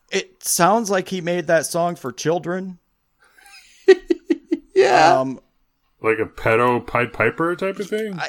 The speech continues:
Speaker 1: I, it, it's like, yeah, it almost sounds like, like, this is,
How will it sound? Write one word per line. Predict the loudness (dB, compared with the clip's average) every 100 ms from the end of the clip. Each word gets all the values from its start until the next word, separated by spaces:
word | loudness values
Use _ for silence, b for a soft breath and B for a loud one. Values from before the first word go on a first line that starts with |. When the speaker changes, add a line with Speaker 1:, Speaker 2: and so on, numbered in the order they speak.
| -8
Speaker 1:
I, | -8
it, | -6 -4
it's | -6 -4
like, | 0 0 0 -8 _
yeah, | -4 -2
it | 0 0
almost | 0 0 -2
sounds | -2 -4 -2
like, | -2 -2 -4 -16 _ _ _ _ _ -20 -20 -20 -20 -14 -4
like, | -4 0
this | 0 0
is, | -4